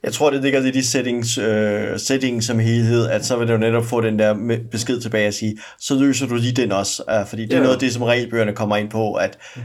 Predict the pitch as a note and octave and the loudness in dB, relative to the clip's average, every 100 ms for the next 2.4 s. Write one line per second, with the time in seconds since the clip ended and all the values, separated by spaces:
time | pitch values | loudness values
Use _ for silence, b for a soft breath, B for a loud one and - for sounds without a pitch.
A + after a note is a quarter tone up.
0 | A#2 - A2+ A#2 B2+ A#2+ A2 A2+ A#2+ A#2 | -8 -6 -2 -2 0 0 2 2 0 -2
1 | C3+ B2 B2 A#2 G#2 G2 F2+ - - - | -2 -2 -2 0 2 0 -4 -12 -12 -2
2 | A2+ G2 G2+ | 0 2 0